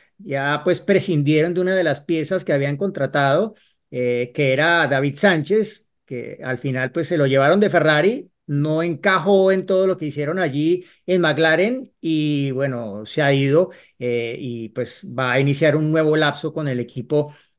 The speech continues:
Alpine, eh, en una posición en la que es similar a lo que él esperaba tener dentro de la estructura del equipo McLaren. Así que es muy interesante todo esto porque, a ver,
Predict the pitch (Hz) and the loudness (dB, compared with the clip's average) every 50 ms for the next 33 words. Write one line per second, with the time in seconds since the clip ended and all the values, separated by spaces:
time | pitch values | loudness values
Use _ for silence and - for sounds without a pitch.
0 | _ - 147 139 139 139 - 156 143 147 180 202 - - _ - 135 120 120 120 | _ -2 0 0 0 0 0 2 2 2 0 -2 -4 -8 _ -14 -12 -10 -10 -10
1 | 117 117 117 - - 131 135 127 117 117 113 113 127 135 135 135 156 156 160 - | -10 -12 -14 -14 -14 -10 -10 -8 -8 -8 -8 -6 -6 -4 -2 0 0 0 0 0
2 | 170 151 143 147 120 117 143 160 185 202 208 - - - 135 123 117 113 - _ | -2 0 0 -2 0 0 0 0 2 2 0 0 0 -4 -4 -4 -4 -6 -10 _
3 | _ _ _ _ - 120 113 - - - - 170 165 165 151 147 143 175 208 208 | _ _ _ _ -14 -14 -12 -12 -12 -4 -2 0 0 2 2 4 4 4 2 2
4 | 208 - 135 127 151 147 - - 156 131 123 123 135 147 143 143 127 120 123 127 | 0 -2 -2 -2 -2 -4 -2 -2 -2 0 0 2 0 0 0 -2 -4 -2 -2 -2
5 | 131 139 139 139 151 139 139 131 127 117 - - 120 - - 127 120 123 139 147 | -2 -2 -4 -2 -2 -2 0 0 -2 -4 -6 -10 -12 -10 -8 -6 -2 -2 -2 -2
6 | 147 - - - _ _ - 139 139 131 120 123 143 139 143 147 147 135 110 123 | -4 -8 -18 -20 _ _ -2 0 0 0 0 -4 -4 -4 -2 0 0 0 0 0
7 | 131 131 120 113 110 110 104 120 131 - 180 180 185 190 180 185 - _ _ - | 0 0 0 -2 -6 -8 -10 -10 -4 0 2 2 2 2 0 -4 -14 _ _ -2
8 | 175 185 220 240 254 - 240 202 165 139 147 165 156 139 - 139 - - 151 151 | 0 2 2 2 2 4 4 4 4 4 2 0 0 0 -4 -6 -4 -2 0 2
9 | 160 165 151 - 196 151 175 165 147 - 156 143 131 123 120 117 - - _ _ | 2 2 2 0 -4 -6 -6 -8 -6 -4 -4 -2 -2 -2 -4 -6 -10 -16 _ _
10 | _ _ _ 139 127 127 135 127 113 98 - | _ _ _ -6 -2 -2 -2 -2 -4 -6 -14